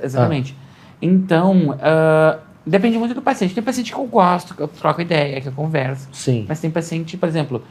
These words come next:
Speaker 1: tem uma que eu gosto, ah, porque é uma hora de consulta, uns quarenta e três minutos ela fica chorando a fio.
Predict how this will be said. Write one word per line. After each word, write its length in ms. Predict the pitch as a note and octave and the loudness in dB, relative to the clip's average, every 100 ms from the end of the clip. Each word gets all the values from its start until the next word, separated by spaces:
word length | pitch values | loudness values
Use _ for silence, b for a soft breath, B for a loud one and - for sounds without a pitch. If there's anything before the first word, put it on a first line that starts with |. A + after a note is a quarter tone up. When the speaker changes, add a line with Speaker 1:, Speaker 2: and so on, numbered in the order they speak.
| b b | b b
Speaker 1:
tem 160 | - D#3+ | 0 2
uma 200 | D#3 E3+ | 2 0
que 180 | E3+ D#3+ | 0 2
eu 80 | D#3 | 6
gosto, 580 | D3+ C#3+ C#3+ - G3+ G#3 - - _ - - - - - | 6 4 2 -2 -4 -4 -14 -20 _ -20 -20 -20 -20 -4
ah, 340 | B2 B2+ C3 - | 0 2 2 0
porque 260 | C3+ C#3 - - - - - | -4 -4 -10 -14 -20 -10 -2
é 60 | |
uma 240 | C3 C#3+ C3+ | 4 6 6
hora 160 | C3+ | 4
de 80 | C3+ | 2
consulta, 540 | C#3+ C#3+ D3+ D3+ G2+ b b b - - | -4 -4 -6 -6 -10 b b b -12 -6
uns 140 | D3 | -4
quarenta 420 | - D3+ D3+ E3 | 0 2 2 0
e 60 | E3 | -2
três 240 | E3 D3 C#3+ | 0 0 0
minutos 220 | C#3+ C3+ | -4 -2
ela 100 | C#3 | -4
fica 180 | C#3 C#3+ | -4 -6
chorando 360 | - C3+ C#3 - | -2 -2 -2 -4
a 140 | C3+ D3 | -4 -4
fio. 360 | - B2+ G#2+ | -4 -4 -4